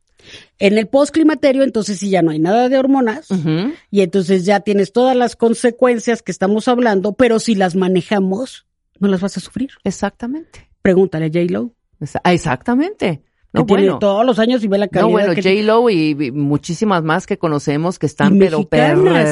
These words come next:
Speaker 2: perfectas.
Speaker 1: Y mexicanas, que
Speaker 2: Sí,
Speaker 1: también están per-,
Speaker 2: totalmente.
Speaker 1: una, no, pero otras sí, que de las que conocemos, ¿no?
Speaker 2: Claro.
Speaker 1: Famosas, pero a lo mejor volteas en tu casa y dices, "Ay, la tía, qué bien está,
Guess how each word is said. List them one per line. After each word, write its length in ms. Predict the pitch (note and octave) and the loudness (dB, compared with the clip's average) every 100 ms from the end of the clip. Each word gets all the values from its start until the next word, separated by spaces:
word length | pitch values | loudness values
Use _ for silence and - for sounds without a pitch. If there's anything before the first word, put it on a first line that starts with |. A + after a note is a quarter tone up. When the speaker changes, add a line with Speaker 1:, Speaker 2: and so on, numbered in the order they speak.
| C#3+ | -2
Speaker 2:
perfectas. 680 | - C#4 - D#3 B2 - - | -4 -6 0 -2 -2 -12 -6
Speaker 1:
Y 100 | F3+ | 0
mexicanas, 680 | E3+ - E3+ - D#4 E4 - | 0 0 -8 -8 0 0 0
que 80 | D#3 | -4
Speaker 2:
Sí, 80 | |
Speaker 1:
también 240 | A3+ F3+ A#3+ | 2 2 2
están 260 | C4+ A3+ | 0 -2
per-, 120 | G#3+ B3+ | 0 2
Speaker 2:
totalmente. 320 | B3 D#4 F4 | 4 4 2
Speaker 1:
una, 80 | F#4+ - | -4 -4
no, 180 | G4+ F#4 | -6 -2
pero 200 | E3 C#3+ | -2 0
otras 520 | D#3 D3 E3 E3 G#3 | 0 2 -2 -2 -4
sí, 240 | - E4 D#4+ | 2 2 2
que 180 | G#3+ | 2
de 120 | F#3 E3+ | 2 0
las 180 | E3+ | -2
que 100 | - | -4
conocemos, 640 | E3 E3+ F3 A3+ B3 F3+ - | -2 0 0 0 0 0 -2
¿no? 200 | E3 A3 D4+ - - | -2 0 -4 -16 -4
Speaker 2:
Claro. 200 | C#3 F#3 | 2 2
Speaker 1:
Famosas, 440 | G3+ C#4 C4 A3 | 4 2 0 -2
pero 160 | F3+ F3+ | 0 0
a 20 | |
lo 80 | F#3 | 0
mejor 260 | F#3+ C4 | 0 0
volteas 300 | D4+ D4+ D4 | 0 0 0
en 100 | C#4+ | -2
tu 80 | B3+ | -4
casa 240 | A3+ A3 B3 | -4 0 0
y 80 | |
dices, 200 | G#3+ G3+ | 0 -2
"Ay, 140 | F3+ F3 | -2 0
la 140 | B3+ | -2
tía, 240 | - F#3+ F#3 | 0 0 0
qué 160 | - | 0
bien 180 | F3 F3+ | 2 2
está, 400 | E3 - D3+ A3+ | 0 -6 -6 -6